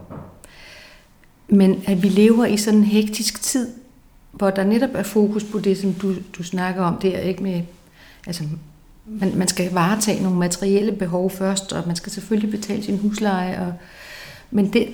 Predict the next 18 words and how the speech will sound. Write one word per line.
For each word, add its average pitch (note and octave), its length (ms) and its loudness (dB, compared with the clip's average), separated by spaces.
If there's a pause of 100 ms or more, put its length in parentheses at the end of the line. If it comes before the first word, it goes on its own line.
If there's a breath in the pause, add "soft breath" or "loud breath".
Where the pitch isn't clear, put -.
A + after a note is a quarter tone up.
(480)
den B3 180 4
der B3 100 4
intuitive G#3+ 1040 4 (380)
følelse, A3 420 4
vi F#3 60 2
alle F#3 240 4
har, F#3 340 -4 (220)
det G#3 80 6
var G3 60 4
egentlig A3 300 4
bare F#3+ 220 -4
den, - 180 2
jeg G3+ 140 4
valgte F#3 220 2
at F#3 60 0
handle F#3 320 4
på, G#3 380 0 (140)
fordi F#3+ 460 -4